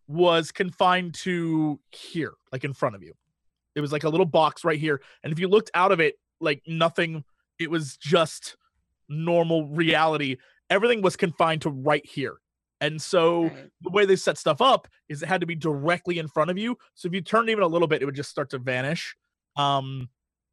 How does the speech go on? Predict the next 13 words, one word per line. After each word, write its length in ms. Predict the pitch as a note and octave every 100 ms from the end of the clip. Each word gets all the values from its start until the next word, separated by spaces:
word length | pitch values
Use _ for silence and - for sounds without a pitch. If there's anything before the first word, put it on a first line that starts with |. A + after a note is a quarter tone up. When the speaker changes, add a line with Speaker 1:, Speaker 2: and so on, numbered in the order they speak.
| _ _ _ _
Speaker 1:
so 360 | - - D#3 D3
it 160 | C#3+
definitely 680 | - F3 E3+ D#3+ D3+ C#3+ C#3 _ _ -
wasn't 580 | C#3+ C#3+ C#3+ C3 - - _ _ -
completely 680 | E3 C#3+ - C3+ C#3 D3 D3+
<laughs> 120 | D3+
ready 160 | D#3+
yet, 440 | F3 F3 F3+ A3+ - _ _ -
but, 600 | C#3+ E3+ D3+ D3+ - - _ _ -
uh, 460 | C#3 C3+ C3+ B2+ A#2 - -
the 120 | D#3+
stuff 260 | - G3 F#3+
that 160 | E3+